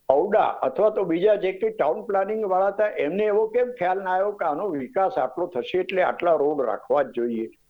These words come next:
અને એ પ્રમાણેના બાકીના નવા મકાનોના બાંધકામની પરમિશન આપવી જોઈએ.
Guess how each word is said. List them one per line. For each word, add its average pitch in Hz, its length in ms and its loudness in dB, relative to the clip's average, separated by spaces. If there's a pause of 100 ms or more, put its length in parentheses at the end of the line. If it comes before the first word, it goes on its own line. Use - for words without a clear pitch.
(160)
અને 170 180 2
એ 196 240 4
પ્રમાણેના 214 640 2
બાકીના 196 480 0
નવા 170 380 2
મકાનોના 180 580 -2
બાંધકામની 156 560 2
પરમિશન 123 540 -2
આપવી 107 320 -4
જોઈએ. 98 180 -4